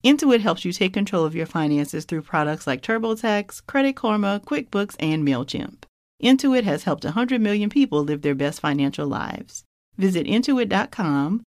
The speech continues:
I N T U I T dot com, to start living yours. Let's get into it.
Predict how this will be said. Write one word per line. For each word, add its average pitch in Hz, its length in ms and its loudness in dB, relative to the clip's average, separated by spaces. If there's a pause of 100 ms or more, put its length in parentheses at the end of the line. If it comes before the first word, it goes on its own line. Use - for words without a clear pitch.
(120)
I 240 200 2
N 269 180 6
T 262 160 0
U 220 320 -2
I 160 240 0
T 151 340 -6
dot 156 260 -4
com, 156 480 0
to 254 140 -4
start 190 300 0
living 160 300 -4
yours. - 540 -6 (340)
Let's 262 240 2
get 196 160 0
into 131 340 -2
it. - 200 -8